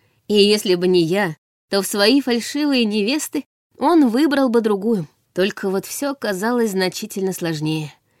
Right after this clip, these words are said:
потому что сперва меня ждала совсем другая встреча. Правда, сначала к замку, просвеченной фонарями дорожки, стали подъезжать дорогущие кареты.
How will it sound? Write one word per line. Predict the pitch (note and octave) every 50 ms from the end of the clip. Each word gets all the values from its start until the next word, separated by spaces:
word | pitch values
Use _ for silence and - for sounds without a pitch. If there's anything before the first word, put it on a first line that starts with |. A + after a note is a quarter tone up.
| _ _ _
потому | - F3+ - A3 A3 A3+ A#3+ B3+
что | - - A#3
сперва | - - - G#3+ G3+ F#3+ F#3+ G#3 B3 C4+
меня | C4+ B3 A#3+ G#3+ G#3 A#3 B3
ждала | A3 G3 G3 G3 G3 G#3 A3+ A3+ - _ _ _ _ _
совсем | - - G#3 G#3+ G3 - - A3 A#3+ A#3+ A3+
другая | A3 A3 G#3 G#3+ A#3 A#3 G3+
встреча. | - - - D#3+ D#3 - - - D3 _ _ _ _ _ _ _ _
Правда, | - E3+ F3 F3 F3 E3+
сначала | E3+ - F3+ E3+ E3 - - F#3+ G3 F#3 F3
к | E3+
замку, | D#3 D#3+ E3+ G3+ A3+ A#3 - - A3 G#3+ _ _ _ _ _ _ -
просвеченной | F3+ F3+ A3 A3 - - C4+ D4 E4 - - D4 C#4+ C#4 B3+
фонарями | - A#3 A3 G#3 G3+ A3 A3+ A3+ G#3+
дорожки, | F#3+ F#3 F3+ F3+ G#3+ A3+ - - - A3+
стали | G#3+ - - A#3+ B3 C#4 D4
подъезжать | C4 - A3+ G#3 A3 G#3+ G#3 F3+ G#3 A3+ A#3 G3+
дорогущие | G3 G3 F#3+ F3 E3+ F3 G3 F#3+ - - G3
кареты. | - G3+ F#3 E3+ D#3+ E3 D#3 F#3 F3 E3+